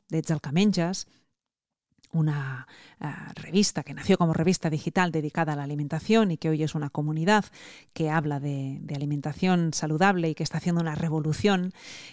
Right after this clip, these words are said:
en este ámbito, pues todo empezó escuchándola a, a ella, porque soy seguidora de Soy Como Como, porque me interesa la, la alimentación,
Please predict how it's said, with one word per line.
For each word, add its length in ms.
en 180
este 260
ámbito, 480
pues 160
todo 160
empezó 600
escuchándola 840
a, 460
a 60
ella, 260
porque 300
soy 260
seguidora 480
de 80
Soy 180
Como 220
Como, 380
porque 240
me 80
interesa 440
la, 380
la 120
alimentación, 840